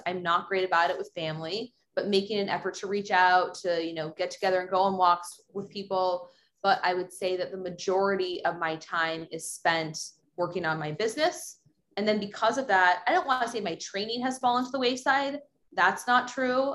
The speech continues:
Uh, I definitely prioritize that still, but I'm not so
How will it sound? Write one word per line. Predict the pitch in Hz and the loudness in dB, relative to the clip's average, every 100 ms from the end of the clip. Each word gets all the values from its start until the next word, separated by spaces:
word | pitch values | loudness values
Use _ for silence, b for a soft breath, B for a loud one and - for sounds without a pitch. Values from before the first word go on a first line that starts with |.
| 277 | -2
Uh, | 196 180 | 0 0
I | 190 | 0
definitely | 196 196 202 196 208 | -2 -4 -6 -8 -4
prioritize | 175 165 180 220 233 247 | -2 0 -2 0 0 2
that | 262 - | 2 2
still, | - 269 285 320 B B B _ | -2 2 2 0 B B B _
but | 220 220 - - _ | 4 6 4 -6 _
I'm | 202 208 208 | -2 0 -2
not | 202 208 - | 0 0 -2
so | - - 208 | -10 -8 -4